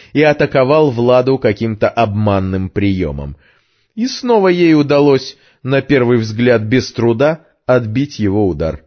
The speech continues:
Я смотрел на их поединок, будто завороженный. Семен, как бы я к нему ни относился, как будто родился с кинжалом в руке.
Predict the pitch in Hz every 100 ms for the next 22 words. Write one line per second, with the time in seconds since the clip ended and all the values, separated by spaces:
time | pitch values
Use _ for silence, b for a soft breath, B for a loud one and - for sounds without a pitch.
0 | _ _ _ _ _ _ b b b b
1 | b b b 90 104 165 - 135 123 147
2 | 143 117 113 107 98 - 123 123 120 151
3 | 120 98 92 147 151 - 113 104 107 101
4 | 95 85 85 82 71 69 - - _ _
5 | _ _ _ _ _ _ _ _ - -
6 | 131 131 175 220 127 98 92 85 101 104
7 | 104 113 107 101 98 95 98 101 - 196
8 | 180 147 131 B B _ - 127 127 208
9 | 196 202 196 196 180 170 123 120 107 -
10 | 117 101 127 120 107 101 113 120 - 82
11 | -